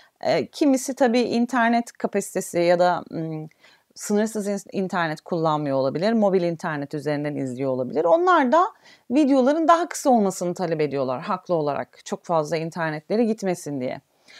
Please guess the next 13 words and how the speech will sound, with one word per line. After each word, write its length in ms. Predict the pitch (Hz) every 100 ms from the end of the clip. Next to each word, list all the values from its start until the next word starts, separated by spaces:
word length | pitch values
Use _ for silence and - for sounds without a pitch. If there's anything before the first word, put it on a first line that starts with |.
| - - _
Ama 260 | - 285 269
dediğim 260 | 277 226 196
gibi 140 | 196
herkese 420 | 220 247 240 190
aynı 300 | - 226 180
anda 180 | 156 185
mutlu 280 | 208 - 185
etmenin 460 | 180 147 190 302 - _ _
imkanı 520 | 269 277 262 170 196 156
yok. 280 | - - _ _ -
Neyse 460 | 262 320 381 - 196
biz 180 | 226 233
dönelim 400 | 277 226 311